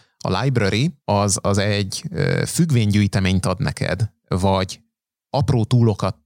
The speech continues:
ad neked, amelyek segítik a munkádat, és nem határozza meg, hogy hogyan kódoljál.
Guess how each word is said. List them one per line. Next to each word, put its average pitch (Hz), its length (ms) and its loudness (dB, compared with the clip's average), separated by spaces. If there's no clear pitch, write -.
ad 98 180 -2
neked, 101 340 0
amelyek 95 400 -2
segítik 98 580 0
a 90 280 0
munkádat, 107 680 0
és 104 280 2
nem 104 140 2
határozza 98 520 0
meg, 95 200 0
hogy 95 320 0
hogyan 98 280 0
kódoljál. 98 680 0